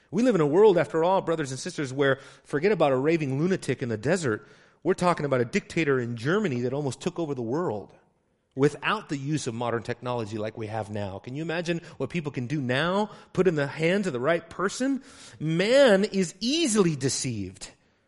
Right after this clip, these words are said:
let alone the unrestrained deception of Satan upon the world. We've yet to see that, by the way.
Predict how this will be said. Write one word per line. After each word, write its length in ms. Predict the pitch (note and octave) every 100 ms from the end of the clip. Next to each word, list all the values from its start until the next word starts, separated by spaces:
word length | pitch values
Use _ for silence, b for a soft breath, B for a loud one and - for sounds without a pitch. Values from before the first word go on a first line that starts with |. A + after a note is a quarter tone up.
| _
let 160 | C3+ F3
alone 560 | C3 C#3+ F3+ C3 A#2 - b b b -
the 240 | A#2 C#3 - -
unrestrained 1500 | E3+ G#3+ F3 C#3 - - - B2 A#2+ C#3+ E3+ B2 F#2+ F#2+ - b b b _
deception 800 | B2+ A#2 - D3 C#3+ - G#2+ G2 -
of 120 | G#2
Satan 640 | - - G#2 G#2+ F#2 F#2 _ b b b
upon 340 | - - A#2 A2
the 60 |
world. 380 | F#2 G2+ G2+ F2 - b
We've 200 | G3+ G3
yet 100 | F#3+
to 80 | -
see 160 | - F3
that, 200 | A#2 G#2+
by 100 | G2+
the 80 | G2+
way. 240 | G2+